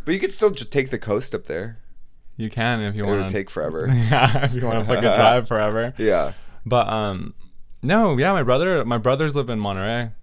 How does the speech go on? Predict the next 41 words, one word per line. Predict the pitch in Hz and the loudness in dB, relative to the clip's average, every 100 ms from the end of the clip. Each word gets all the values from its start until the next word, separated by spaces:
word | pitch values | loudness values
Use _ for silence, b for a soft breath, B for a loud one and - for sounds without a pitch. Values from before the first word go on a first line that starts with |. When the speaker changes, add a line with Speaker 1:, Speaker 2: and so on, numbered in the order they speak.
| - - - - - | -14 -16 -18 -14 -12
Speaker 2:
so | 104 | -8
that'd | 98 101 | -8 -6
be | 113 | -8
cool. | 98 90 101 - - - - - - - - - - - - | -8 -8 -8 -12 -16 -16 -18 -20 -18 -16 -16 -16 -16 -16 -12
Speaker 1:
Mm-hmm. | 117 117 123 127 - | -8 -6 -8 -12 -6
Speaker 2:
He | 123 | -2
lives | 127 123 117 | 0 -2 -4
right, | 107 101 | -4 -4
literally, | 107 110 120 117 | -4 -2 -2 -4
like, | 98 92 87 - | -4 -4 -6 0
probably, | - 98 | 2 4
like, | 90 | 0
five | - 92 | -6 -6
minutes | 98 92 | -6 -8
from | 95 92 | -8 -8
the | 87 87 | -8 -10
aquarium. | - 90 98 90 | -8 -6 -4 -4
Have | 98 | -2
you | 127 | -2
ever | |
been? | 104 92 - | 0 -2 -2
Oh, | 113 107 | -4 -4
you've | 107 | -4
never | 123 123 | -4 -4
been | 135 135 | -4 -6
up | - | -6
there? | - b b b - | -8 b b b -10
Speaker 1:
No. | 123 139 - | -2 0 2
Speaker 2:
The | |
Monterey | 104 110 117 | 2 2 0
Bay | 117 117 | 4 4
Speaker 1:
I've | 127 | 6
only | 139 - | 4 2
been | 147 120 | 0 2
to | 147 | 4
Speaker 2:
Aquarium? | 127 110 | 6 4
Speaker 1:
the | 104 | 0
Aquarium | 120 104 104 104 | 0 0 0 -4
of | 101 | -4
the | 87 85 | -2 -4
Pacific. | - - 87 73 - | -6 -14 -10 -10 -12